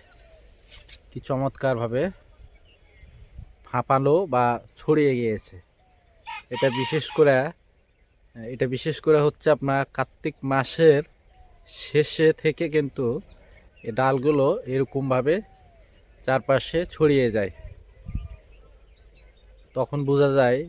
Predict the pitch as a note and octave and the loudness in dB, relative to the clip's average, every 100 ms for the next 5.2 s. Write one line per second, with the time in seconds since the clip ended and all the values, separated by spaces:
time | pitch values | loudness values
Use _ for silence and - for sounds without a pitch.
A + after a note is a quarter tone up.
0 | D3 A#2+ A#2+ B2 - C3 - B2+ B2 A#2+ | -6 -2 2 0 0 -6 -4 -2 0 0
1 | - B2+ D3+ F#3 _ _ _ _ _ _ | 0 -4 -4 -8 _ _ _ _ _ _
2 | _ _ - A#2 A#2+ - C3 B2+ B2 A#2+ | _ _ -8 -4 -4 -6 -6 -2 -2 -2
3 | G#2+ A#2+ _ - C#3 F#3 A#2 A2+ - C#3 | -4 -8 _ -4 -4 -4 -6 -6 -4 -2
4 | C#3 B2 - B2+ A#2 - _ _ _ _ | 2 0 0 -2 -2 -8 _ _ _ _
5 | - A2+ | -12 -10